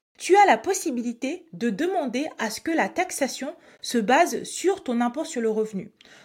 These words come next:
Ce choix, dans la réalité, est assez rare et je crois qu'il est plus adapté aux gens qui ne paient pas du tout d'impôts ou très, très peu. Quand tu as une fiscalité importante, c'est pas intéressant, euh, de, de, d'appliquer, euh, ce type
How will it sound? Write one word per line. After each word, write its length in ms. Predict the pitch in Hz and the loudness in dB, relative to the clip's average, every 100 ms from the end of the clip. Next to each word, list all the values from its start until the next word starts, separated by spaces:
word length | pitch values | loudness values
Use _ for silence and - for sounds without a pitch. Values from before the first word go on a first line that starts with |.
| _ | _
Ce 220 | - 302 | -2 0
choix, 260 | 294 - 403 466 302 | 2 4 6 4 2
dans 120 | 320 | 4
la 140 | 349 | 4
réalité, 720 | 294 262 247 247 247 330 277 208 | 4 2 2 0 -4 -4 -2 -2
est 40 | - | 0
assez 320 | 285 285 233 | -2 0 -2
rare 260 | 226 294 285 - | 0 0 -2 -4
et 200 | - 349 403 - | 0 0 0 -4
je 160 | 180 | -4
crois 340 | 254 - 302 415 | -4 0 0 0
qu'il 200 | - 214 | 0 -2
est 60 | 214 | -2
plus 200 | 320 311 | -2 -2
adapté 400 | 208 208 - 285 | -2 -4 -4 -6
aux 160 | - | -4
gens 200 | 202 294 | -6 -8
qui 120 | - | -6
ne 120 | 196 202 | -6 -2
paient 180 | 254 | -2
pas 320 | 262 - 240 - | -2 -6 -8 -8
du 220 | 190 - | -14 -16
tout 180 | 254 269 | -14 -8
d'impôts 500 | 196 196 214 254 - | -4 -4 -4 -6 -4
ou 140 | 247 247 | -4 -4
très, 240 | - 220 | -4 -6
très 180 | - 185 | -6 -12
peu. 160 | - - - - - _ | -12 -20 -20 -20 -20 _
Quand 180 | 254 285 | -2 -2
tu 220 | 294 233 | -2 -2
as 240 | 220 233 | 0 0
une 640 | 190 175 175 175 175 175 165 | -2 -4 -8 -8 -8 -10 -12
fiscalité 640 | - 202 208 196 180 226 | -14 -8 -6 -4 -4 0
importante, 540 | 208 180 170 - 220 220 | 0 -2 -8 -6 -6 -6
c'est 140 | 190 | -6
pas 180 | 226 254 | -4 -2
intéressant, 580 | 240 214 190 - 226 262 - - - _ | -2 -4 -4 -4 -6 -6 -12 -20 -20 _
euh, 280 | 180 175 180 | -6 -2 -2
de, 240 | 175 175 165 | -2 -4 -4
de, 220 | 165 185 | -6 -4
d'appliquer, 680 | 196 208 - - 247 277 214 | -2 -4 -8 -4 0 0 0
euh, 160 | 175 | -2
ce 140 | 170 202 | -4 -8
type 340 | - 254 - | -10 -12 -14